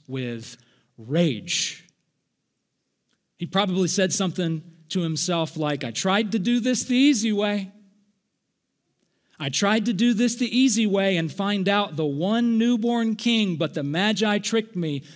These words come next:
so now we gotta do this the hard way. And so every male child who could have possibly been born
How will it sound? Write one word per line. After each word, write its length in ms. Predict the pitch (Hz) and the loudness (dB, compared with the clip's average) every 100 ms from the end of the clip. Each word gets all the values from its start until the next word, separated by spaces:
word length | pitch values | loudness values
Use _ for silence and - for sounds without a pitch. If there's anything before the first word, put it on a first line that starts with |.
| - | -10
so 200 | - 131 | -8 -6
now 380 | 127 151 180 185 | -2 0 2 2
we 160 | 185 | 0
gotta 240 | 165 170 156 | 0 -2 -2
do 240 | 160 156 | -2 -2
this 440 | 143 139 135 - - - - _ | -2 -4 -4 -6 -8 -20 -20 _
the 100 | 135 | -10
hard 360 | 107 160 160 143 | -4 0 0 0
way. 380 | 131 113 107 120 | -2 -4 -6 -6
And 160 | 143 | -6
so 300 | 139 147 120 131 | -4 -4 -6 -4
every 440 | 165 165 160 180 | -2 -2 0 0
male 400 | 170 160 156 156 | 2 0 0 -2
child 580 | 147 170 143 131 120 117 | -2 -4 -2 -4 -4 -8
who 180 | - 185 | -4 -4
could 200 | 185 165 | -2 -6
have 260 | 139 - | -6 -12
possibly 720 | - 202 190 - 214 170 190 | -6 -2 -2 -2 -2 0 -2
been 400 | 147 170 170 170 | 0 -2 -2 -2
born 560 | 139 185 190 147 127 135 | -4 -2 -2 -2 -4 -6